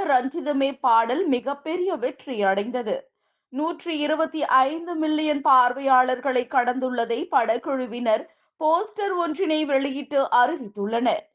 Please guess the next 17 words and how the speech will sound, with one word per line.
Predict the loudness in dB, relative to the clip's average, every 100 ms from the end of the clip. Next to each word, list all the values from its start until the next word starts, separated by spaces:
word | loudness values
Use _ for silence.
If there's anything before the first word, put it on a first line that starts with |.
| _ _ _
தமிழ் | -4 -2 0 -4 -4
திரை | 0 2 2
உலகில் | 0 0 0 2 -2 0
அதிக | 2 2 2 -2
ரசிகர்களை | 0 0 -2 -6 -2 0 0 0 -2
கொண்ட | 0 0 0 0
நடிகர்களில் | 0 0 0 -2 -2 -4 -4 -6
ஒருவர் | -2 0 0 -2 -4 -6
விஜய். | -6 -8 -4 -4 -4 -8 _ _ _ _ 0
வாரிசின் | 4 4 4 0 -6 -4 -4
டீசர் | -4 -4 -2 0 0 0
வெளியான | 0 0 0 0 2 0
வெறும் | 2 2 0 -4
இருபத்தி | -4 -4 -4 -8 -4
நான்கு | 2 2 2 -2 -2
மணி | -2 -2
நேரத்தில் | -2 0 2 0 -2 -4 -4